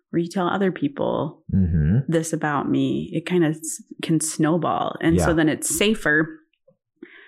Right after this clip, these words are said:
Speaker 1: to say nothing or to agree.
Speaker 2: Yeah.
Speaker 1: But biblically, is that accurate?
Speaker 2: I'm guessing the answer is no. Um,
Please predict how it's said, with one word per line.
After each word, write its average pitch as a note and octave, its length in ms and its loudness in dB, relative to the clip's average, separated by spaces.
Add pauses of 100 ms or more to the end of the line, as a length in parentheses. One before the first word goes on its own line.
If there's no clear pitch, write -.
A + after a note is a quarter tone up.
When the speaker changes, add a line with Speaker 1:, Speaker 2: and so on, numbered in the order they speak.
(140)
Speaker 1:
to F#3 120 0
say D#3+ 180 2
nothing E3+ 460 2
or E3 180 -2
to D#3+ 180 -2
agree. D#3+ 440 0 (1040)
Speaker 2:
Yeah. F2 560 2 (180)
Speaker 1:
But F#3+ 320 2 (1120)
biblically, E3+ 680 0 (580)
is F3+ 120 -12
that - 240 -6 (300)
accurate? - 500 -8 (1200)
Speaker 2:
I'm F#2+ 60 0
guessing G#2+ 340 2
the E2+ 120 4
answer E2+ 260 0
is C#2+ 120 -4
no. D#2+ 500 2 (440)
Um, F2 840 2